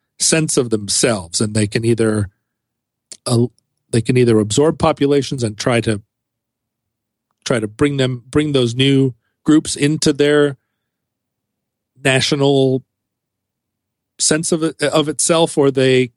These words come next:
you know, or they can adopt that sense to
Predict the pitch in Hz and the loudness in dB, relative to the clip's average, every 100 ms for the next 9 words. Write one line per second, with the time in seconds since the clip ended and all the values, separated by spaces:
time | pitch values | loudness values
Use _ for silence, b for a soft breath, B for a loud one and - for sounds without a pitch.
0 | _ - 120 117 113 117 120 120 113 - | _ -4 -2 0 2 2 2 0 -2 -2
1 | 123 117 113 110 - _ _ _ _ _ | 0 0 -2 -6 -10 _ _ _ _ _
2 | _ - 117 110 123 123 127 - 123 117 | _ -4 -4 0 0 2 0 -4 -4 -4
3 | 101 - - 135 120 117 - - 131 113 | -4 -6 -2 -2 -2 -4 -6 -2 0 2
4 | 113 107 | 2 -2